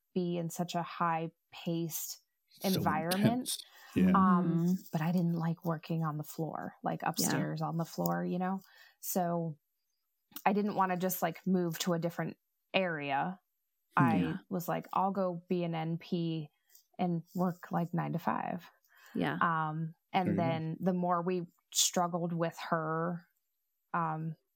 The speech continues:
Speaker 1: her eating disorder, I was like, "I don't wanna do that." Um,
Speaker 3: Yeah.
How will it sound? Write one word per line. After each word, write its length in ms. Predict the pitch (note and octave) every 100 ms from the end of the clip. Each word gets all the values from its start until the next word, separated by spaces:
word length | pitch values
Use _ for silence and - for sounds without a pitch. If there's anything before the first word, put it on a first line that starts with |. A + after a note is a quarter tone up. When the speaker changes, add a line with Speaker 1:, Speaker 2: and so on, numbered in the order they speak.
| _ _ _
Speaker 1:
her 180 | - F3+
eating 320 | - E3+ E3+
disorder, 500 | F3 F3+ - F#3+ G3 G3
I 40 |
was 160 | F#3 F3
like, 280 | F3 E3 - _ _ - - _ _ _
"I 60 | -
don't 180 | A#3+ A#3+ _ -
wanna 240 | F#3+ E3
do 240 | D3+ D#3+ D#3+
that." 600 | C#3+ D3 D#3+ - - - _ _ _
Um, 500 | F3 E3 D#3+ E3 E3
Speaker 3:
Yeah. 280 | F#3+ F#3 F#3